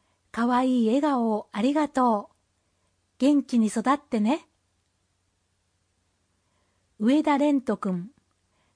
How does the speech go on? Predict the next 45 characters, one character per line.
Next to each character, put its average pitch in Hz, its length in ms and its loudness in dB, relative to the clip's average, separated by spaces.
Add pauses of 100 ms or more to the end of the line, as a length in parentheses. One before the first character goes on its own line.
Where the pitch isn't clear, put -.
(120)
令 294 300 2
和 226 160 0
二 240 160 2
年 196 320 -2 (200)
一 285 240 -4
月 285 300 -4
生 247 140 2
ま 190 120 -2
れ。 180 160 -12 (1500)
広 294 320 0
瀬 202 260 -4
レ 269 160 4
オ 247 100 0
く - 160 -10
ん。 175 200 -10 (840)
令 277 240 2
和 220 180 -2
元 202 320 -2
年 196 300 -4
八 - 260 -8
月 277 300 -2
生 247 100 2
ま 196 160 0
れ。 - 220 -12 (1700)
生 208 80 0
ま 247 140 2
れ 262 120 0
て 269 140 -4
き - 100 -20
て 285 160 -2
く 254 100 -6
れ 233 140 0
て 208 180 -2
あ 196 80 -4
り 254 100 -2
が 285 160 0
と 226 440 -2 (680)
う。 233 40 -2
仲 254 240 0
良 220 160 0
く - 80 -16
育 226 140 -8 (100)
っ 302 80 -2
て - 240 -6
ね。 247 260 -4